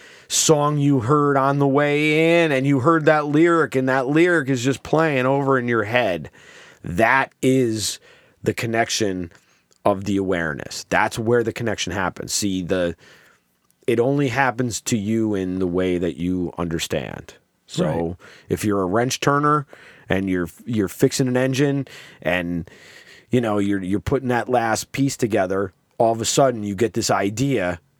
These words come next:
Speaker 1: That's because you're where you're supposed to be and you're able to connect. It's that connection to source. And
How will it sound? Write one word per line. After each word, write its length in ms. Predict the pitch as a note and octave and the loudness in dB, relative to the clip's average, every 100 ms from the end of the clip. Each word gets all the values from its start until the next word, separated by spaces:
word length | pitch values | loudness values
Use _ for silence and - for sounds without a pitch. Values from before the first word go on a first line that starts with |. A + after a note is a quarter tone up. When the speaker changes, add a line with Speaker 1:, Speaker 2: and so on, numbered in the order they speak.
| _ _ | _ _
Speaker 1:
That's 260 | - A2+ - | 0 0 0
because 680 | - C#3 - D#3 C3 A#2+ - | -2 0 2 2 0 -4 -12
you're 280 | - A2 A#2 | -2 0 0
where 200 | G#2+ A#2 | 2 0
you're 140 | A2+ G#2+ | 0 -2
supposed 380 | - G#2+ G#2+ - | -2 -2 -2 -2
to 60 | |
be 260 | G2+ A2 G#2 | 0 0 0
and 80 | F2 | -2
you're 180 | F2 - | -2 -2
able 300 | G#2 G2+ G2 | -2 -2 -4
to 100 | - | -6
connect. 960 | - G2 F2+ F#2 G2 F#2 - - - G2+ _ - _ | -12 -8 -6 -4 -4 -4 -8 -10 -10 -12 _ -20 _
It's 120 | - | -6
that 180 | A2+ G#2 | -4 -4
connection 840 | - B2 C#3 D3 - D#3 C3 A#2 - - - _ - | -6 -2 -2 0 0 0 0 -4 -10 -20 -20 _ -2
to 480 | D#3 D3 C3+ B2+ - - | 2 4 2 0 -4 -8
source. 640 | - - C#3+ A2 D#2 - - - - - - | -2 2 2 2 -2 -6 -10 -14 -20 -20 -2
And 320 | D#3 D3 C#3+ | 2 2 0